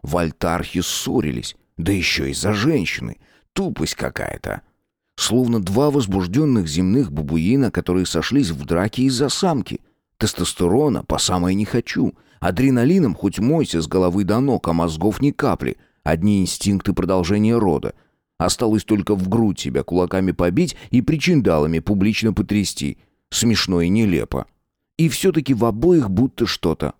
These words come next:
вселилось. Альрей поднялся, принимая бойцовскую стойку. Вехлер тотчас встал в подобную. «Хочешь поединка?» уточнил Альрий. «Ты знаешь, что я тебя завалю. Разложу на полу и раскатаю ковриком».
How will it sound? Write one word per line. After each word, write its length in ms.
вселилось. 800
Альрей 500
поднялся, 680
принимая 500
бойцовскую 720
стойку. 640
Вехлер 680
тотчас 460
встал 460
в 100
подобную. 720
«Хочешь 360
поединка?» 720
уточнил 640
Альрий. 500
«Ты 120
знаешь, 440
что 160
я 180
тебя 300
завалю. 500
Разложу 580
на 140
полу 360
и 40
раскатаю 540
ковриком». 640